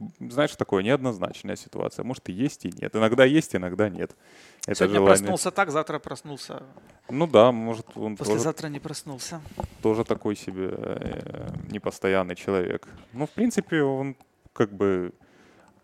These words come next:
Speaker 1: э, Эшли, чего жаловаться и чего ему переживать? Он как владелец абсолютно успешен.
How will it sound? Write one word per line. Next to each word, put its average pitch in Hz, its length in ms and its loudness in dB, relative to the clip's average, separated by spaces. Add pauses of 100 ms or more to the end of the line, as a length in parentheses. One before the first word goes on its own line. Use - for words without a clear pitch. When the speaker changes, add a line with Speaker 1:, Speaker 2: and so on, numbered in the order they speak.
Speaker 1:
э, - 600 -6
Эшли, 95 220 -6
чего 104 280 -4
жаловаться 101 520 0
и - 20 -6
чего 92 300 -10
ему 98 220 -10
переживать? - 580 -6
Он 143 100 -6
как - 220 -2
владелец 123 440 -4
абсолютно 98 400 -6
успешен. - 520 -14